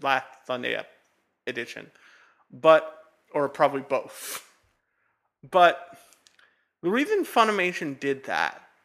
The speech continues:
was because they wanted to avoid a kind of nightmare scenario in which they were foreseeing license pricing getting out of control because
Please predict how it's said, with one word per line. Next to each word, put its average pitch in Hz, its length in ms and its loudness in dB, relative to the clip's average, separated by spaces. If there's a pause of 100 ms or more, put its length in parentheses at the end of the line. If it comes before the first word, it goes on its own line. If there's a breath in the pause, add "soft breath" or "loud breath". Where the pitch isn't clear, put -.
(340)
was 143 280 -4
because 160 440 -6 (120)
they 156 200 -2
wanted 196 240 0
to 220 100 -4
avoid 156 360 -2
a 143 80 -2
kind 139 260 -4
of 127 80 -8
nightmare 156 600 -4
scenario 180 560 -2
in 143 260 -6
which 143 360 -6 (800 soft breath)
they 175 640 4 (960)
were 156 240 -2
foreseeing 160 800 -6
license 156 640 -4
pricing 202 580 -4 (420 loud breath)
getting 156 280 2
out 143 220 2
of 151 140 -8
control 156 520 -4
because 139 720 -4